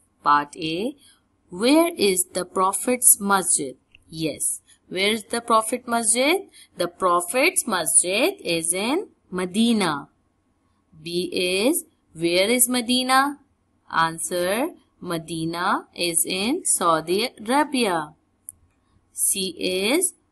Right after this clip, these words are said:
what was the building of the Prophet's masjid like in the beginning? Answer,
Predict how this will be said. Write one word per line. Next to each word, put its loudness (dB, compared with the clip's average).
what 2
was -2
the -2
building -2
of 0
the -6
Prophet's 0
masjid 0
like 2
in -4
the -2
beginning? -2
Answer, 0